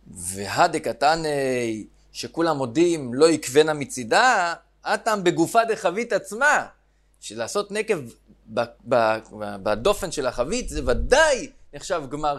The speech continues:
כלי, וזה כולם מודים שיהיה אסור. להלכה פוסקים שאסור בין לעשות נקב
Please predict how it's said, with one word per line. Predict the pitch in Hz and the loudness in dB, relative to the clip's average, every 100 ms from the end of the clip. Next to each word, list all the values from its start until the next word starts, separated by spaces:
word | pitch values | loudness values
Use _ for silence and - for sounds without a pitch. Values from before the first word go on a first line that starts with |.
| - | -8
כלי, | 143 123 | -12 -12
וזה | 127 175 | -10 -10
כולם | 175 160 139 | -8 -8 -8
מודים | 131 151 139 135 _ - _ | -8 -8 -8 -10 _ -20 _
שיהיה | - 113 117 113 | -10 -6 0 -2
אסור. | 107 - 98 90 _ _ - _ _ _ _ _ _ _ _ _ _ _ _ _ _ _ _ _ _ _ _ _ _ _ _ _ _ _ _ _ _ _ _ _ - | -2 -10 -10 -16 _ _ -20 _ _ _ _ _ _ _ _ _ _ _ _ _ _ _ _ _ _ _ _ _ _ _ _ _ _ _ _ _ _ _ _ _ -2
להלכה | 120 127 208 196 | 0 2 4 2
פוסקים | 190 - - 185 160 | 2 -4 0 -2 -2
שאסור | - 143 165 - 214 196 147 120 - _ _ _ _ _ - | -2 -2 -2 -4 -2 -2 -2 -6 -12 _ _ _ _ _ -12
בין | 117 196 185 147 107 - | 4 4 4 0 -6 -4
לעשות | 107 113 151 - | -4 0 -2 -2
נקב | 156 139 123 | -4 -2 -4